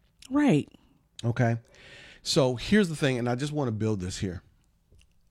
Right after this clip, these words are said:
Speaker 2: Th-, this is very important. In, in, in, in ancient Near East, ancient Hebrews, right?
Speaker 1: Mm-hmm.
Speaker 2: Because we always use, utilize biblical context in order to give us our content.
Speaker 1: Right.
Speaker 2: Okay.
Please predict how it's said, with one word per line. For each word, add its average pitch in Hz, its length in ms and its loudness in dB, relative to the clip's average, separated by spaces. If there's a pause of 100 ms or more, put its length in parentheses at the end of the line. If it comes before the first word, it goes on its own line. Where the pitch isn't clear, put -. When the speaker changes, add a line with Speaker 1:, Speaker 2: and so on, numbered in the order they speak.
(120)
Speaker 2:
Th-, 123 160 0
this 113 180 -2
is 107 80 -2
very 117 280 4
important. - 540 -2 (680)
In, 147 440 8 (160)
in, 131 280 4
in, 123 240 0
in 120 220 -2
ancient 139 420 2
Near 117 260 2
East, 98 300 -4 (200)
ancient 139 280 2
Hebrews, 95 420 0
right? 113 240 -2 (260)
Speaker 1:
Mm-hmm. 202 240 4
Speaker 2:
Because 156 200 8
we 143 160 8
always 156 320 10
use, 143 180 8 (120)
utilize 123 480 4
biblical 117 420 0
context 110 640 -2 (300)
in 139 120 2
order 127 260 2
to 110 80 -4
give 110 140 0
us 101 140 -4
our 202 60 -4
content. - 460 -4
Speaker 1:
Right. 156 320 6 (760)
Speaker 2:
Okay. 110 240 0